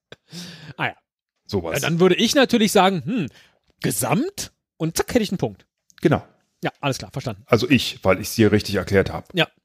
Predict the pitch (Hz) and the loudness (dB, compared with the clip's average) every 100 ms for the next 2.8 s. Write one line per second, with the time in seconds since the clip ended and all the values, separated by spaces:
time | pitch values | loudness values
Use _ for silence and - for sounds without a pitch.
0 | _ _ _ - - - - - - _ | _ _ _ -18 -16 -16 -18 -20 -20 _
1 | _ - - _ _ - - _ _ _ | _ -20 -20 _ _ -18 -18 _ _ _
2 | _ _ - 202 202 196 190 185 | _ _ 2 6 6 2 -4 -6